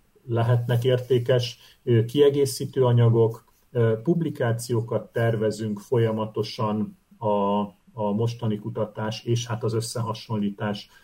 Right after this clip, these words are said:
anyagaiból is. Ö, a könyvnek a kérdése most még, ö, bizonytalan, nem tudom, hogy készül ebből most új könyv, ö,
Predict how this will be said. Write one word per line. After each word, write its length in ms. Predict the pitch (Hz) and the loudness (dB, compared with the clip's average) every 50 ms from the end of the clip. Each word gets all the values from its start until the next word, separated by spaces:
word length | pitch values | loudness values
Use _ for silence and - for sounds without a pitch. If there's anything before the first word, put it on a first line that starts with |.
| - _ _ _ | -20 _ _ _
anyagaiból 760 | - 131 127 123 117 107 117 113 107 107 107 92 101 107 113 | -2 0 2 4 4 4 4 4 2 2 2 2 2 2 2
is. 420 | 131 160 175 175 - - - - _ _ _ _ _ | 2 2 0 0 -2 -6 -12 -18 _ _ _ _ _
Ö, 380 | - 127 123 123 120 120 120 120 120 120 120 120 120 - - - | -4 0 2 4 4 4 4 4 4 4 4 2 0 -2 -6 -8
a 200 | - - 120 - | -6 -6 -6 -6
könyvnek 500 | - - 196 202 208 202 190 147 123 120 | -4 0 2 2 2 2 0 -2 -4 -2
a 100 | 127 110 | -4 -4
kérdése 680 | 117 - 135 127 120 117 120 123 117 117 - - - 120 | -2 0 0 0 0 0 0 -2 -2 -2 -4 -4 -4 -2
most 340 | 113 113 113 117 - - - _ - | -2 -2 -2 -4 -6 -12 -18 _ -8
még, 340 | 113 110 110 110 107 101 120 | -6 -4 -4 -4 -4 -4 -2
ö, 300 | 117 117 110 107 107 110 | -2 0 0 0 0 0
bizonytalan, 1200 | 104 101 101 123 117 117 120 110 107 107 - - 110 104 110 113 123 135 139 147 143 151 - - - - - - - - - - - - - - - - - 110 110 113 | -2 -2 -2 0 0 2 2 2 2 0 0 0 2 2 2 2 2 0 0 -2 -4 -6 -8 -12 -16 -20 -20 -20 -20 -18 -18 -18 -18 -20 -20 -20 -20 -20 -20 -16 -6 -2
nem 320 | 117 120 120 113 104 101 | 2 4 4 4 2 0
tudom, 320 | - 117 107 107 104 104 101 - | -4 -4 -2 -2 0 0 -2 -2
hogy 160 | 107 101 - - - - _ _ | -2 -4 -4 -8 -14 -20 _ _
készül 460 | - 127 123 123 120 - - 123 123 123 - - | -2 0 2 2 2 0 0 0 0 0 0 -2
ebből 340 | 127 117 107 113 113 110 | -2 -2 0 0 0 0
most 320 | 107 107 107 110 - - - | 0 0 -2 -4 -6 -8 -4
új 240 | 120 117 117 117 117 | 0 2 2 2 2
könyv, 360 | - 131 131 131 135 143 139 135 - _ _ _ _ _ _ _ | 2 2 2 2 0 -2 -2 -6 -12 _ _ _ _ _ _ _
ö, 500 | - 120 113 110 107 110 110 110 110 107 | 0 2 2 4 4 4 4 4 2 2